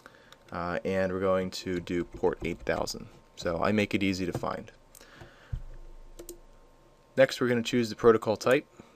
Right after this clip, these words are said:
I called it T C P, so for some reason I may need port eight thousand T C P, and then we type in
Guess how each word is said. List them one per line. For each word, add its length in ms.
I 120
called 320
it 100
T 140
C 180
P, 280
so 260
for 100
some 240
reason 400
I 120
may 180
need 280
port 240
eight 180
thousand 520
T 140
C 180
P, 260
and 140
then 120
we 100
type 280
in 200